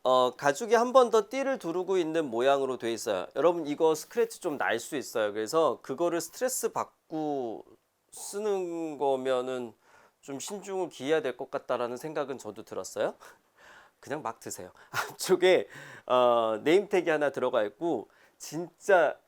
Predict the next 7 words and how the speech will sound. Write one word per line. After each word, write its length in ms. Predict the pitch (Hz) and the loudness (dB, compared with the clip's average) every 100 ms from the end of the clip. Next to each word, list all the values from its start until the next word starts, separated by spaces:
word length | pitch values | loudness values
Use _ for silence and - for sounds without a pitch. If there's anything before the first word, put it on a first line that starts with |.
| _ _ _ - | _ _ _ -6
감동인 540 | 120 127 147 165 131 | -6 -2 -2 -2 0
거는 280 | 113 104 98 | -2 -2 -2
"아니" 500 | 92 101 127 127 110 - _ _ - - | -2 -2 -2 -6 -8 -16 _ _ -20 -8
이렇게 240 | 110 113 | -8 -8
생겼어요. 420 | 110 92 82 - 82 | -10 -12 -12 -12 -12
"아니." 360 | 78 78 78 82 _ _ _ _ _ _ _ _ _ _ _ _ _ _ | -16 -18 -20 -20 _ _ _ _ _ _ _ _ _ _ _ _ _ _
뒤쪽에 840 | 160 - 202 175 180 175 143 107 | -10 -4 -2 4 6 6 6 2